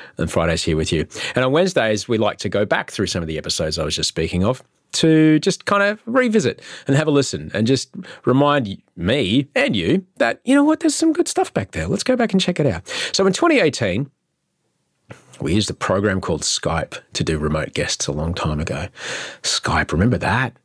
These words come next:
Dropped out calls, robot voices. And that was the best we had. <laughs> Anyway, in twenty eighteen,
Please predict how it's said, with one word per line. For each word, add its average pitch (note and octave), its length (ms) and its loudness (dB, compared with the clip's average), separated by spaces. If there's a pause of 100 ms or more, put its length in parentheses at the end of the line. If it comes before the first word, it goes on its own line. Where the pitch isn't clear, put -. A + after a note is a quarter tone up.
(200)
Dropped G2+ 280 0
out F#2+ 180 0
calls, F#2+ 560 2
robot F#2 360 0
voices. F2 640 0 (100)
And G2+ 80 4
that B2 160 2
was A2+ 160 0
the - 80 -6
best E3+ 260 2
we F#3 120 4
had. F#2 320 -2
<laughs> - 40 -20 (360)
Anyway, B2 360 -2 (460)
in C3 80 2
twenty F#3 220 4
eighteen, B2+ 480 2